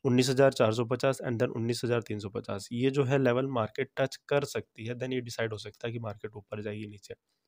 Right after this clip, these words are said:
क्या मार्केट ऊपर जा सकती है? बिल्कुल मार्केट ऊपर जा सकती है। जैसा मैंने बताया, उन्नीस हज़ार छः सौ के ऊपर अगर सस्टेन होती है ये वाले लेवल के ऊपर, तो फिर जो सेलर्स पोजीशन बना रखे हैं वो अपनी पोजीशन से एग्जिट करना स्टार्ट करेंगे। आने वाले दिनों में कुछ इंपॉर्टेंट वीडियोज़ लाने वाला हूँ, ठीक है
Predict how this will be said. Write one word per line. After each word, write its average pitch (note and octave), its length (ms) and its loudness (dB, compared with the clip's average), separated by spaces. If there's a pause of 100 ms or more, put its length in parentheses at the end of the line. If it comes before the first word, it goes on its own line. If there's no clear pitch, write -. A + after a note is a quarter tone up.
(320)
क्या B2 100 0
मार्केट A#2 360 0
ऊपर B2 200 -2
जा B2 100 -2
सकती A#2 320 -8
है? G#2+ 60 -4
बिल्कुल G#2+ 260 -4
मार्केट B2 380 -2
ऊपर B2 220 -2
जा A#2+ 100 -2
सकती A#2+ 280 -4
है। B2 60 0
जैसा A#2+ 160 -6
मैंने A#2+ 120 -4
बताया, A#2+ 260 -4
उन्नीस A#2+ 260 -4
हज़ार B2 280 0
छः B2+ 180 -2
सौ B2+ 160 -2
के A#2+ 120 -6
ऊपर B2 200 -4
अगर A#2+ 120 -2
सस्टेन A#2+ 460 -6
होती A2 220 -4
है A2 60 0
ये A2 60 0
वाले G#2+ 180 -2
लेवल G2+ 240 -8
के G#2+ 100 -6
ऊपर, B2+ 240 -6 (580)
तो C#3+ 60 -2
फिर C#3+ 140 6
जो D3+ 120 6
सेलर्स C3 400 4
पोजीशन B2 380 0
बना A#2+ 200 4
रखे A#2 240 -2
हैं B2 80 0
वो A#2+ 100 -2
अपनी A#2 160 -6
पोजीशन A2 420 -8
से - 200 -8
एग्जिट A2 260 -8
करना G2+ 220 -2
स्टार्ट F#2+ 300 -8
करेंगे। F#2 280 -12 (640)
आने C3 180 8
वाले D3 220 8
दिनों C#3+ 220 6
में D3 140 6
कुछ C#3+ 200 -6
इंपॉर्टेंट B2 440 0
वीडियोज़ B2 300 2
लाने A2 240 4
वाला A2+ 240 4
हूँ, A2+ 220 -2
ठीक C#3+ 160 -8
है G2 80 -4